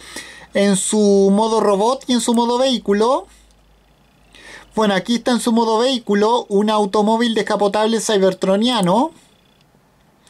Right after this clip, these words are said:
Bueno, aquí podemos ver nuevamente a Starcy en su modo robot.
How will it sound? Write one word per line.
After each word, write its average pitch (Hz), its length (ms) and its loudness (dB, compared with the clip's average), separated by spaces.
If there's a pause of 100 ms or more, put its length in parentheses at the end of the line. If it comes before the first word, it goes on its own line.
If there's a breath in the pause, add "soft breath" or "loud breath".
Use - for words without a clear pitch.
(340 loud breath)
Bueno, 202 240 0
aquí 226 300 -2
podemos 233 300 0
ver 226 100 0
nuevamente 240 480 0
a 233 40 -4
Starcy 254 440 -4
en 233 60 -2
su 226 160 -2
modo 214 240 0
robot. 220 440 0